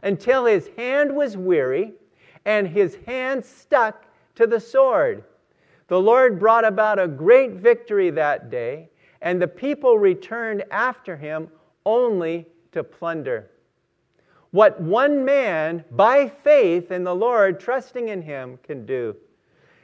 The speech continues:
And that's what Eleazar did. Imagine holding on to that sword so tight that by the time the battle with the Philistines was over and he was fighting them by himself,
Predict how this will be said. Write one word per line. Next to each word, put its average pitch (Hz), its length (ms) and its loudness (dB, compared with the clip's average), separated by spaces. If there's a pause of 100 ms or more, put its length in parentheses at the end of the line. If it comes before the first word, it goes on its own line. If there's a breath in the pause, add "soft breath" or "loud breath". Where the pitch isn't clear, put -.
(140)
And 143 140 -6
that's 190 320 0
what 180 480 -2 (160)
Eleazar 165 680 0
did. 127 400 -2
Imagine 170 680 -4 (320 soft breath)
holding 254 500 4
on 233 220 0
to 214 80 4
that 196 340 2
sword 240 560 0
so 254 340 0
tight 247 540 -6 (880)
that 165 160 -4
by 202 160 4
the 190 120 -2
time 233 420 -6
the 220 80 -4
battle 214 480 0
with 208 140 0
the 202 80 -4
Philistines 220 800 -4
was 175 200 -4
over 180 420 0
and 147 80 -6
he 196 100 -4
was 190 220 -2
fighting 226 400 -2
them 160 200 -6
by 185 240 -4
himself, 185 640 -8